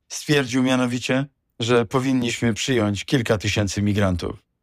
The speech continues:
Za czasów Platformy Obywatelskiej Polska była słabym krajem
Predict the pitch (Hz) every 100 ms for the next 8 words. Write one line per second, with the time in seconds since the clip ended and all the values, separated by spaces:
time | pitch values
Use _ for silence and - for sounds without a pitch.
0 | - 104 110 - 143 147 135 - 123 -
1 | 151 143 120 113 113 104 113 - 123 107
2 | 135 131 - 131 110 117 117 107 - 127
3 | 120 117 120 110 120 104 98 98